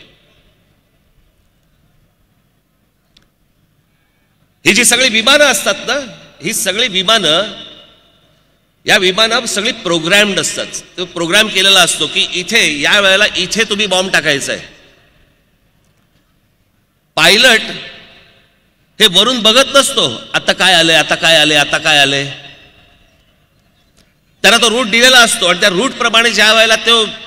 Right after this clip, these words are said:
त्यांचा तो, अ, काय पॉइंट असतो, तो येतो, त्यावेळेला त्यांना बॉम्ब टाकावा लागतो.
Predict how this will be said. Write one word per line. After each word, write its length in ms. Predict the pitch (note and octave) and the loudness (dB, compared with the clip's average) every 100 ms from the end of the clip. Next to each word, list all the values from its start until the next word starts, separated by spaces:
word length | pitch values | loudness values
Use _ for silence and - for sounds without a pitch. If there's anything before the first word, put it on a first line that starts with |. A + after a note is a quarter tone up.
| - - - _ - | -20 -20 -20 _ -2
त्यांचा 240 | E3+ F3+ | -2 0
तो, 320 | G3+ G#3 D#3 D3+ | -4 -4 -4 -6
अ, 40 | |
काय 160 | D#3+ F#3 | -2 -2
पॉइंट 360 | - G3 G3+ | 0 -2 -2
असतो, 300 | E3 - G#3+ | -2 -2 -2
तो 80 | G#3+ | -2
येतो, 400 | E3+ B3+ A3 G#3+ | 2 0 0 -2
त्यावेळेला 320 | - G3 G#3 | 0 2 0
त्यांना 160 | G3+ A3+ | 0 -2
बॉम्ब 260 | F#3 F#3 | -2 -2
टाकावा 260 | F3 E3 D#3 | -2 -2 -2
लागतो. 320 | C#3 - G2 | -2 -6 -16